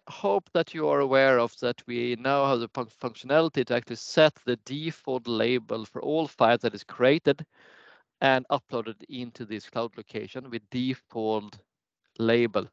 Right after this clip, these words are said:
for the site. So we, in this case, have set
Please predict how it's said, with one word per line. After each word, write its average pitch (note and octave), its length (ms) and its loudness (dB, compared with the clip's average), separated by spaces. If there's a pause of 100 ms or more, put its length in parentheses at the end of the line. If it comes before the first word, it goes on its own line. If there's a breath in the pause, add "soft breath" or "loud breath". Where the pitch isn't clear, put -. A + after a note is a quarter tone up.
for A2 140 -4
the F#2 120 -12
site. - 600 -2 (840)
So - 120 -8
we, C#3+ 320 4 (100)
in D3 160 -2
this G3+ 280 6
case, B2 400 4
have A2 180 -2
set B2 320 2